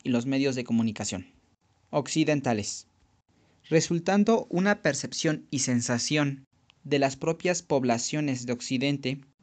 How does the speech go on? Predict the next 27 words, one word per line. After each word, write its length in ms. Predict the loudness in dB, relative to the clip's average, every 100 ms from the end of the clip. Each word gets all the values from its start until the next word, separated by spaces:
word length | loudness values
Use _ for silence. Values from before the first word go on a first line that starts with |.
| _ -2
negativas 720 | 4 4 4 2 0 0 -4 -4
hacia 280 | -4 -2
las 160 | -2 -2
personas 560 | -2 -2 -2 -4 -4 -10
de 180 | -6 -2
origen 440 | -2 -2 -4 -6 -8 _ _ -20 _ _ _ _
de 180 | -2 -2
países 420 | 2 2 2 0
del 140 | 0 0
Medio 220 | 2 4
Oriente, 440 | 4 2 0 -10 _ _ _ _ _ _ _ _ _ _ _
y 120 | -2
tomando 380 | 2 2 2 0
en 120 | -2
cuenta 540 | 0 0 2 2 0 -6 _ -20 _
que 100 | -4
no 120 | -2 -2
solamente 540 | -2 -2 -2 0 0
los 220 | 0 -2
musulmanes 720 | -6 -4 -2 2 2 0 -2 -6
o 160 | -6 0
practicantes 800 | -2 -2 -8 0 0 0 -2 -2
de 80 |
la 120 | -4 -4
religión 360 | -6 -4 -2
del 160 | -2 0
Islam 480 | 0 2 2 2